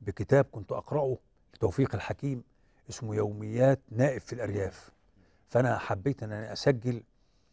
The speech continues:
يوميات العمل وأحكي إيه اللي كان بيحصل يوم بعد يوم. آه، و-، وكانت تجربة بتنمو وبتتطور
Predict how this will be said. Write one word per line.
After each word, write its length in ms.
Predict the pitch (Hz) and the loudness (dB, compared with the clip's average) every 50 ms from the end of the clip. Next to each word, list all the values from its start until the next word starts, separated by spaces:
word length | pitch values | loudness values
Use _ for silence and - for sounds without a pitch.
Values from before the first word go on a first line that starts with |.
| _ _ _ _ - | _ _ _ _ -18
يوميات 800 | 123 107 104 107 107 107 104 107 113 110 110 117 135 156 - - 127 | -14 -10 -4 -2 -2 -2 -2 -2 -2 2 6 8 8 8 8 6 4
العمل 480 | 113 110 110 127 139 139 147 135 113 | 2 2 4 4 4 4 2 0 0
وأحكي 500 | 104 95 104 127 147 - - - - 135 | -6 -8 -2 2 2 2 2 2 -10 -12
إيه 180 | 131 151 143 127 | -6 -2 0 0
اللي 100 | 113 110 | 0 0
كان 180 | - 113 107 | -2 -4 -2
بيحصل 420 | 101 143 135 - - - 131 120 113 | 0 0 0 0 -2 -4 -2 -2 -2
يوم 300 | 110 120 147 147 131 107 | 0 2 2 4 2 2
بعد 240 | 101 107 98 98 107 | 0 -2 -2 -2 -2
يوم. 360 | 113 123 139 147 147 143 - _ _ _ _ - - _ _ _ _ _ _ _ - _ _ _ - - - 107 | 0 2 2 4 2 0 -2 _ _ _ _ -20 -20 _ _ _ _ _ _ _ -20 _ _ _ -20 -12 -6 -4
آه، 360 | 104 104 104 101 101 104 104 101 101 | -2 -2 -2 -2 -4 -4 -6 -6 -8
و-، 680 | 104 107 104 101 104 101 101 101 - 85 117 110 110 107 107 | -6 -6 -6 -6 -6 -8 -8 -10 -8 -10 -10 -12 -12 -14 -16
وكانت 1000 | 107 107 104 104 104 101 101 101 101 101 98 101 101 101 98 - - 117 - _ - | -16 -14 -12 -10 -10 -8 -8 -10 -10 -12 -12 -12 -12 -14 -12 -4 -4 -4 -4 _ -4
تجربة 360 | - 110 107 127 143 135 117 | -4 -2 2 2 2 4 2
بتنمو 720 | 107 107 95 - - 120 127 135 135 131 131 139 143 143 - _ _ _ _ _ _ - | 0 -2 -6 -4 2 4 4 6 6 6 6 6 6 4 -2 _ _ _ _ _ _ -14
وبتتطور 840 | - - - 117 107 - 113 - - 143 143 131 135 139 135 131 | -14 -6 -4 -4 -2 0 0 8 10 10 12 12 10 8 8 4